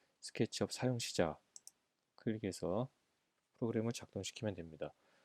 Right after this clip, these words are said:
지난번에 템플릿으로 목공, 밀리미터 단위의 템플릿을 기본 템플릿으로 사용하는 것으로 했는데, 하시다 보면 템플릿이 바뀌어 있는 경우가 있을 수 있습니다. 뭐, 본의 아니시게요. 그럴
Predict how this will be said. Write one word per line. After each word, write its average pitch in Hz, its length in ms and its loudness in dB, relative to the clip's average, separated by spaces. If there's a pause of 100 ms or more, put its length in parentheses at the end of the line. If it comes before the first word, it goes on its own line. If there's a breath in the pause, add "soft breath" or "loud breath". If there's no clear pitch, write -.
(460 soft breath)
지난번에 135 560 10
템플릿으로 123 1040 6 (140)
목공, 113 800 4
밀리미터 98 760 4
단위의 92 600 2 (320)
템플릿을 101 840 6 (240)
기본 123 340 6
템플릿으로 101 580 0
사용하는 120 440 4
것으로 98 280 0
했는데, 101 480 2 (460 loud breath)
하시다 151 340 6
보면 113 500 6
템플릿이 143 460 0
바뀌어 - 340 4
있는 123 220 6
경우가 104 300 4
있을 - 160 -4
수 - 120 -6
있습니다. 85 380 -4
뭐, 87 200 -10
본의 92 240 -4
아니시게요. 80 720 -4 (2000)
그럴 107 120 -4